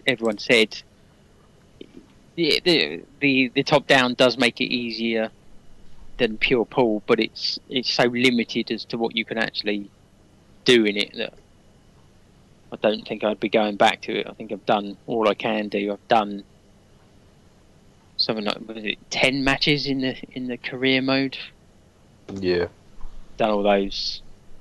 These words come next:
Speaker 1: Um, I've got any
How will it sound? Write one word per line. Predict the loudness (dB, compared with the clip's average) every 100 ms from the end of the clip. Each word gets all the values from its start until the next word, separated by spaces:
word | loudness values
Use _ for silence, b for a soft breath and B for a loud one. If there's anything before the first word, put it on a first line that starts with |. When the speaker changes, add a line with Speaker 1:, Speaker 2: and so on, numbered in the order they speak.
| -18 -20 -20 -20 -20 -20 _ _ _ _ _ _ -4
Speaker 1:
Um, | 2 2 2 -4 -10 -18 -6
I've | -4 4
got | 4 4 -6 -4
any | 0 0 -2